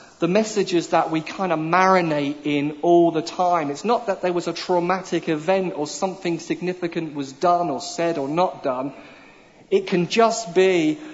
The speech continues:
we live in a world that is all the time speaking messages that can leave us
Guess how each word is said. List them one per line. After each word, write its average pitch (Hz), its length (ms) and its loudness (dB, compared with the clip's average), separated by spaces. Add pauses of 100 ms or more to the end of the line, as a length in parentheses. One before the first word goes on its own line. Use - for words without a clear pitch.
(200)
we 175 240 6
live 202 400 6
in 180 240 2
a 170 180 0 (160)
world 156 880 4
that 165 160 2
is 156 180 0
all 190 320 6
the 180 140 2
time 175 500 -2
speaking 185 720 -6
messages 160 640 -4 (220)
that 165 200 -2
can 170 300 -2
leave 190 300 -2
us 127 440 -8